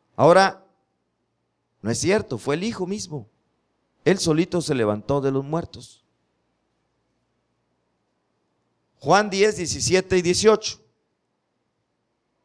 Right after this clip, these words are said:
Juan diez, diecisiete y dieciocho dice, "Por eso me ama el Padre, porque yo pongo mi vida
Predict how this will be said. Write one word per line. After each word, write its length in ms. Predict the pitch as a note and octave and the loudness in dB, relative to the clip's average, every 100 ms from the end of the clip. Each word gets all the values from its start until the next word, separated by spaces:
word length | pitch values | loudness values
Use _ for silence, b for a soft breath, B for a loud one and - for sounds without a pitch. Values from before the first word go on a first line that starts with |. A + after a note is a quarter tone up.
| _ _ _ _ _ | _ _ _ _ _
Juan 220 | E3+ F#3+ | 0 2
diez, 140 | G#3 | 0
diecisiete 560 | F#3+ E3 D3+ F#3 F#3+ F3+ | -2 -4 0 0 0 -2
y 20 | |
dieciocho 480 | E3 D#3 F#3+ F#3+ F#3+ | -4 -2 -2 -2 -4
dice, 560 | F3 F3 F#3+ F3+ D3+ _ _ _ _ | -4 0 2 0 -2 _ _ _ _
"Por 180 | - D3+ | 2 6
eso 300 | A3+ A#3+ A3+ | 6 6 2
me 180 | F#3+ F3 | 4 2
ama 180 | G3 G3+ | 4 2
el 120 | F#3 | 2
Padre, 500 | F#3+ G#3+ F#3+ C3+ A2 _ _ _ _ _ _ _ | 4 4 2 -2 -6 _ _ _ _ _ _ _
porque 300 | C#3+ D3+ D3+ | 0 2 4
yo 240 | F#3 G#3 | 4 4
pongo 300 | G3+ G#3+ G3+ | 2 2 2
mi 160 | F3+ D#3+ | 0 -2
vida 500 | F#3+ A3+ C4 C4 | 0 4 4 2